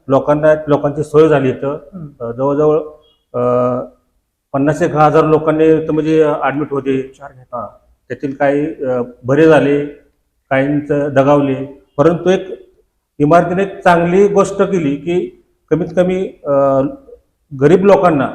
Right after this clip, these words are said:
Speaker 1: इथं उपचार घेता आले. अशी इमारत साधारण दोन वर्ष आपली त्यात गेली आणि एक वर्ष इमारत जवळजवळ बंद होती. तदनंतर, अ, मी स्वतः लक्ष घालून ती इमारत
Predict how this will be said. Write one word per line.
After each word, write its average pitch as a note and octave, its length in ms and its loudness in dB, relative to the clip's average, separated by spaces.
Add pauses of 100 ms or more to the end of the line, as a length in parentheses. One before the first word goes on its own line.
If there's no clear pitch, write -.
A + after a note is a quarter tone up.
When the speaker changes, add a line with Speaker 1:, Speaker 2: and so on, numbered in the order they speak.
(540)
Speaker 1:
इथं D#3+ 560 0 (140)
उपचार D#3+ 300 0
घेता C#3+ 240 0
आले. A2 180 -6 (1600)
अशी F3+ 260 -2
इमारत F3+ 300 2 (380)
साधारण D3+ 420 2
दोन D#3+ 160 4
वर्ष E3 240 0
आपली E3 420 0
त्यात E3 100 0 (160)
गेली D3+ 260 -2 (500)
आणि D3+ 480 -4 (480)
एक D3+ 220 -4
वर्ष E3+ 240 0 (320)
इमारत C#3+ 380 0
जवळजवळ C#3+ 540 -2 (360)
बंद D3 260 -2
होती. - 520 0 (340)
तदनंतर, D3+ 560 -2 (580)
अ, B2+ 40 -8 (840)
मी D3+ 120 0
स्वतः E3 460 4
लक्ष E3 240 -2
घालून E3+ 460 4
ती - 420 -6
इमारत D#3 240 4